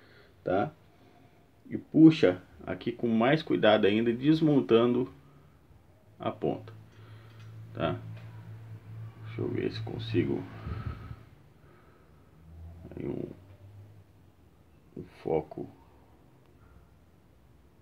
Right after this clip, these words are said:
Aí, bom pessoal, o, o que que acontece, tá?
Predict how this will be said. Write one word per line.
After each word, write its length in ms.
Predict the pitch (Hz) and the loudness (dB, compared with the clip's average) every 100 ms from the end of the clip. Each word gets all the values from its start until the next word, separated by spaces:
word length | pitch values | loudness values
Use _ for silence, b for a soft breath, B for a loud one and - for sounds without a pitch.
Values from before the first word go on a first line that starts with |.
| _ - _ _ | _ -20 _ _
Aí, 800 | - 73 73 82 90 87 80 73 - - - B B B B B B B B | -10 -6 -4 -2 0 0 0 -2 -8 -20 -20 B B B B B B B B
bom 220 | - 127 113 | 4 4 6
pessoal, 560 | 95 95 80 67 71 - | 4 2 2 2 -2 -10
o, 540 | - 92 90 87 65 107 | 0 4 6 6 4 -2
o 60 | - | -2
que 120 | 127 | 0
que 100 | 131 | 2
acontece, 720 | 120 113 95 71 53 - - b b b b - - | 2 2 2 2 0 -4 -14 b b b b -20 -20
tá? 280 | - 73 71 | -6 -4 -4